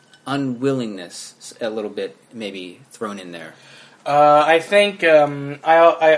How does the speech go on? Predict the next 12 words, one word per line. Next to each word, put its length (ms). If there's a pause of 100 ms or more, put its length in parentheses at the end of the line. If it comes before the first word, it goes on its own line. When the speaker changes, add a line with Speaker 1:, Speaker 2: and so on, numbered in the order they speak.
(120)
Speaker 2:
I 40
also 260
didn't 500 (800)
really 540
get 220
from 100
the 60
episode 240
that 80
he 60
was 160
incompetent, 720